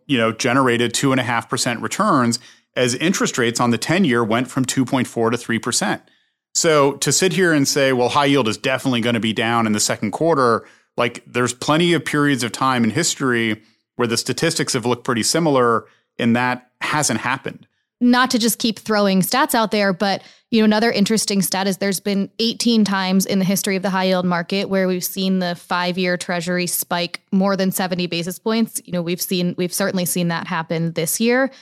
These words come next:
Speaker 2: Um, but in sixteen of those eighteen times, high yield has posted positive returns in the following three months. So, you know, it, it certainly, the markets take time to digest, um, those, those spiking interest rates. But, you know, there's,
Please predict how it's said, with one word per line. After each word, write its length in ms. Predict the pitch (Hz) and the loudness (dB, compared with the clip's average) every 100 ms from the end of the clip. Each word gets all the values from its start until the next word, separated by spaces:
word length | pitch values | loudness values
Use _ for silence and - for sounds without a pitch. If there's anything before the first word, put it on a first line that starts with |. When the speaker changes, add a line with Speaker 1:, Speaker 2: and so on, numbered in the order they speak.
| _ _ _ | _ _ _
Speaker 2:
Um, 240 | 226 202 185 | -2 0 0
but 140 | 233 233 | -2 2
in 160 | 233 | 2
sixteen 460 | 226 269 - - 233 | 2 0 -4 -2 0
of 120 | 208 | 0
those 280 | 202 202 196 | 0 0 -2
eighteen 420 | 190 190 - 196 180 | -4 -4 -2 -2 -2
times, 580 | 185 170 175 254 294 - - | -4 -4 0 0 0 -2 -6
high 160 | 208 | -2
yield 240 | 208 208 202 | 0 0 -2
has 100 | 180 | -2
posted 460 | 208 196 - 175 | -2 -2 -4 -6
positive 420 | - 185 180 185 | -2 -2 -2 -4
returns 680 | 180 180 185 175 175 170 - - - | -4 -4 -4 -4 -4 -6 -8 -8 -4
in 160 | 190 | -2
the 100 | 180 | 0
following 460 | 170 - 175 170 160 | -2 0 0 0 -4
three 200 | - 165 | -4 -4
months. 420 | 165 120 101 - | -2 -4 -8 -8
So, 340 | - 214 190 185 - _ - | -2 0 0 -2 -10 _ -4
you 80 | 233 | 0
know, 80 | 214 | 2
it, 240 | 220 226 | 2 0
it 180 | 220 214 | 0 -2
certainly, 760 | - 233 220 214 202 190 175 - | -2 0 2 2 0 -2 -4 -4
the 60 | 196 | -2
markets 340 | 185 180 190 | -2 -4 -6
take 200 | - 185 | -6 -6
time 240 | - 170 | -4 -6
to 80 | 165 | -4
digest, 760 | 170 165 165 165 170 226 - - | -4 -4 -4 -4 -2 -2 -4 -4
um, 500 | 190 170 160 151 - _ - 185 _ | -2 0 -2 -6 -16 _ -14 -14 _
those, 300 | 190 175 170 | 0 0 -2
those 260 | - 185 170 | -6 -6 -4
spiking 460 | - 180 170 180 | -4 -4 -4 -6
interest 380 | 165 160 - 196 | -6 -6 -6 -4
rates. 300 | 233 240 240 | 0 0 -2
But, 340 | - 196 170 - | -4 -2 -2 -2
you 80 | |
know, 120 | 180 170 | -2 0
there's, 280 | 180 170 | -2 -2